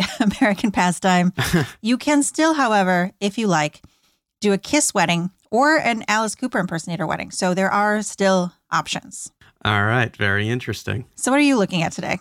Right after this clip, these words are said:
Speaker 2: So what I was following is Elon Musk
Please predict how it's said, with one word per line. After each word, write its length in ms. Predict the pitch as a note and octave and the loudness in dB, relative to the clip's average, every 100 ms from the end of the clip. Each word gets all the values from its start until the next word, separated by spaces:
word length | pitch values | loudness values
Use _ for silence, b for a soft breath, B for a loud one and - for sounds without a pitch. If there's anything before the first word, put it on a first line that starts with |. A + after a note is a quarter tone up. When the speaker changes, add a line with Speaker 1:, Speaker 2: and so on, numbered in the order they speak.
| _ | _
Speaker 2:
So 220 | - C#3 | 0 4
what 120 | D#3 | 6
I 300 | D#3+ G#3 A#3 | 6 6 4
was 120 | G#3+ | 2
following 760 | - F#3 E3+ E3 D#3+ D3+ D3+ D3 | 2 2 4 4 4 4 2 0
is 480 | C3+ C3 C3 B2+ A#2+ | 2 4 6 4 2
Elon 400 | C#3+ D#3+ D3+ C#3 | 2 2 4 2
Musk 400 | B2+ B2 A#2 - | 2 2 0 -6